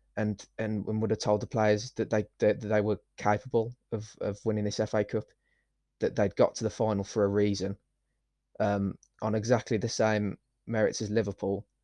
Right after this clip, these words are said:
and they were going into it on a level playing field, and that they were completely capable of winning. And obviously, it came out as true. Um, they also had players like Dennis Wise,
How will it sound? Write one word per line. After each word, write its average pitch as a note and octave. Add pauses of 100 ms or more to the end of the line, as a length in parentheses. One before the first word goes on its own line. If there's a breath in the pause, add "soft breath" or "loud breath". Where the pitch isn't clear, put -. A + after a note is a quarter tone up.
(480)
and A2+
they A2
were G#2
going A2+
into G#2
it G#2
on G#2+
a G#2
level G#2
playing A2
field, A#2+ (160)
and G#2+
that E2+
they G#2
were G2+ (520)
completely B2
capable A2
of G2+
winning. A2+ (680)
And G#2+ (360)
obviously, G#2+ (640)
it B2
came A2+
out G2+
as G2+
true. A#2 (800)
Um, G#2 (120)
they A#2+
also A#2
had A2
players A2
like A2
Dennis G#2+
Wise, A2+